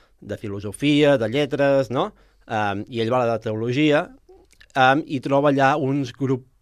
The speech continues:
uns grups de gent que els agrada, eh, la història natural, no? I com que a ell també li agrada, doncs s'hi posa. I allà coneix el, el reverend Henslow, em,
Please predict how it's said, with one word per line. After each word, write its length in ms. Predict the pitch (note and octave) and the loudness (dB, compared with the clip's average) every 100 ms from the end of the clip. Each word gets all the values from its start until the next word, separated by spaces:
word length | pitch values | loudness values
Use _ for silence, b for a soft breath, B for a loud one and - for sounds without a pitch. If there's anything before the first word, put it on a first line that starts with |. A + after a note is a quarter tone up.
| - | -10
uns 160 | C3 B2 | -8 -2
grups 420 | D3 D3+ D#3+ - | 0 0 -4 -8
de 120 | A#2+ | -6
gent 300 | A2+ A#2+ C3+ | -2 -2 -2
que 80 | D3 | -4
els 120 | A#2+ | -4
agrada, 320 | A2+ G2+ A2 - _ _ _ _ - | -4 -4 -6 -10 _ _ _ _ -12
eh, 200 | A#2+ A2+ - | -10 -8 -10
la 80 | |
història 240 | A2 A#2+ A2+ | -8 -6 -6
natural, 380 | G2 E2 C#2 F2+ | -6 -8 -8 -10
no? 240 | E2+ F#3 G3+ | -10 -10 -10
I 120 | E2+ | -14
com 180 | D#2 F2+ | -14 -14
que 120 | F#2 | -12
a 40 | F#2 | -14
ell 120 | F2+ | -12
també 200 | G2 G2 | -10 -8
li 100 | G#2+ | -2
agrada, 340 | C3+ B2 D3+ _ _ _ _ | 0 0 -2 _ _ _ _
doncs 280 | - G2 - | -10 -8 -8
s'hi 80 | F#2 | -12
posa. 460 | - E2 E2 E2+ - - - | -10 -10 -12 -18 -20 -20 -14
I 140 | G#2 | -12
allà 160 | F#2 G#2+ | -8 -8
coneix 340 | A2+ G#2+ A2 G#2 | -8 -8 -6 -6
el, 240 | G#2 G2+ G2+ F#2+ _ _ _ _ _ _ _ _ _ | -6 -6 -8 -14 _ _ _ _ _ _ _ _ _
el 100 | G#2+ G#2 | -16 -12
reverend 340 | F#2 G#2 G#2 | -8 -8 -8
Henslow, 480 | - B2 A2+ G2+ D#3+ - _ _ _ _ _ _ _ _ | -8 -8 -8 -10 -12 -14 _ _ _ _ _ _ _ _
em, 400 | F#2 F2 E2 F2+ | -8 -6 -6 -10